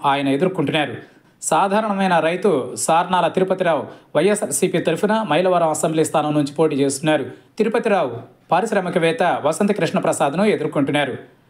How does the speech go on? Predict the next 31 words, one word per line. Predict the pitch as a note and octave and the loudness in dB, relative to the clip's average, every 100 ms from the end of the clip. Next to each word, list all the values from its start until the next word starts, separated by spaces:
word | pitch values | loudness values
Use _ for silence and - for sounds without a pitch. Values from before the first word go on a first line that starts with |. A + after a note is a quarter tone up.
| _ _ - | _ _ -6
ఏర | B2 F3 G#3 | -2 0 0
లక్కప్పను | D#3+ D3 D3+ G3 A#3 B3+ G3+ | 0 -2 -2 -2 0 -2 -2
మడకసిర | A#2 C3 C#4 G#3+ F3+ | -2 -2 -2 -2 -2
నుంచి, | E3 D#3 A3 A#3 - - _ - | -2 0 0 -2 -8 -20 _ -2
టిప్పర్ | F#3+ B3 A3 | -2 0 2
లారీ | F#3+ F#3 | 2 2
డ్రైవర్ | F#3 E3+ E3+ E3 - | 0 0 0 0 -2
వీరాంజనేయులను | A2 C#3 F#3 G3 F3+ E3 D#3+ D3+ - - - | -2 0 2 0 0 0 2 0 -2 -12 -6
సింగనమల | - G3 A3 C#4+ A#3 | 0 2 2 0 0
నుంచి | D#3+ D3+ B3 B3+ | 0 2 2 0
అసెంబ్లీ | C3+ F#3+ F3+ | -2 0 0
బరిలోకి | D3+ D3+ D3+ D#3 | 0 0 0 0
దింపుతున్నారు. | D#3+ C3+ D3 D3 B2 - - _ _ _ - | -2 0 0 0 -2 -8 -18 _ _ _ -4
కూలి | D#3 G#3 | 0 2
పని | G#3 F#3 | 2 0
చేస్తున్న | D#3+ D#3 D#3+ D#3 C#3 | 2 2 2 0 0
లక్కప్ప | C#3+ - F3+ - A3+ A#3 - | -2 -2 -2 2 0 -2 -4
వైఎస్ | D3 D3+ D#3+ | 0 0 0
రాజశేఖర | D#3+ E3+ E3+ G3 E3+ D#3+ | 0 0 0 0 0 0
రెడ్డి | D3+ | -2
ప్రభుత్వ | D3+ D3+ - D#3+ | 0 -2 0 0
హయాంలో | D3 D#3 D3+ F3 | 0 0 0 2
వచ్చిన | G#3 D3+ E3+ D3+ A#2+ - - - | 0 0 0 0 -2 -6 -16 -4
ఇందిరమ్మ | D#3+ G#3 G3 D#3+ | 0 2 2 0
ఇంటిలో | D3+ D3+ D#3 | 0 2 2
ఉంటున్నారు. | C#3 C3+ D3+ C3 G2 - _ _ | 2 0 -2 -2 -8 -18 _ _
మడకసిర | C#3 D#3+ F#3+ F3+ D#3 | -4 -2 -2 -2 0
నుంచి | D#3 D3 A#3+ | 0 2 2
ఆయన | C#3+ D3 | 2 0
పోటీ | C#3+ D#3 | 0 0
చేస్తున్నారు. | C#3+ C3+ - D3+ C3 | 2 0 0 -2 -2